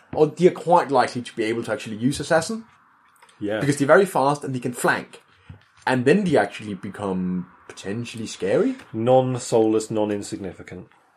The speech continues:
Speaker 1: Oh, that's a shame.
Speaker 2: Unfortunately. Yeah, it's the same as, uh, is it, uh, Jiru, who could give,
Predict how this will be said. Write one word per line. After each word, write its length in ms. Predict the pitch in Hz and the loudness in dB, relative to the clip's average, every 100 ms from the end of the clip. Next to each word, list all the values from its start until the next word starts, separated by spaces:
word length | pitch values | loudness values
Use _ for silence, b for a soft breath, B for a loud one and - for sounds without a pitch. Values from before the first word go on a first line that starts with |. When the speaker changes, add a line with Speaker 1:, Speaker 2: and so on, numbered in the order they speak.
| _ - | _ -2
Speaker 1:
Oh, 300 | 214 127 101 | 4 6 4
that's 260 | 95 98 - | 2 -2 -6
a 80 | - | -10
shame. 220 | 110 98 | -8 -4
Speaker 2:
Unfortunately. 460 | 110 107 - 107 B 139 | -2 -2 -4 -8 B -2
Yeah, 100 | 123 | 0
it's 120 | 120 | 0
the 60 | 135 | -2
same 340 | 143 127 120 | 0 2 0
as, 420 | 120 113 113 110 | 0 0 0 -2
uh, 460 | 131 117 107 107 107 b b b b - | -2 2 4 2 0 b b b b -8
is 120 | 110 | -4
it, 320 | 120 - - | -4 -6 -4
uh, 280 | 120 113 113 110 | -2 0 0 -2
Jiru, 540 | - 127 139 156 160 - | -4 0 2 2 0 -6
who 220 | 117 110 | -2 -2
could 360 | 107 117 107 - | -2 -2 -2 -2
give, 360 | 120 113 104 | -2 -2 -2